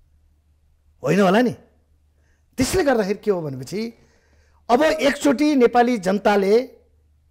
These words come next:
उठ्नै पर्छ, जाग्नै पर्छ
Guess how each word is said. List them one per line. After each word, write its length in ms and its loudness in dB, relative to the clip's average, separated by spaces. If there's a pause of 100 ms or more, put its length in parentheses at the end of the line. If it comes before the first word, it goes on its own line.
(300)
उठ्नै 500 0
पर्छ, 320 -4 (1000)
जाग्नै 640 2
पर्छ 320 -2